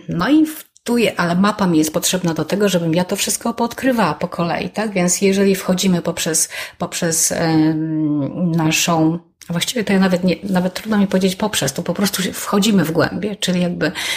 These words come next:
jest narzędzie jedno, które powoduje, że wchodzę w głębie i z tej głębi zaczynam wyrażać siebie. I teraz jeżeli ja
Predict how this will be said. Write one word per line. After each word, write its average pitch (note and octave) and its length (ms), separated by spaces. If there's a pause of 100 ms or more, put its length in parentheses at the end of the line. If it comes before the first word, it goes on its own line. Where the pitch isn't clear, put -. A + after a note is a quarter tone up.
(120)
jest F3+ 180
narzędzie F3+ 440
jedno, F3 260
które F3 220
powoduje, F3 500
że D#3+ 100
wchodzę F3+ 360
w G3 40
głębie G3+ 360 (280)
i F#3+ 80
z - 60
tej F#3+ 160
głębi G3+ 280
zaczynam F3+ 400
wyrażać F3 400
siebie. - 320 (280)
I F#3 80
teraz F#3 260
jeżeli F#3+ 360
ja F3 240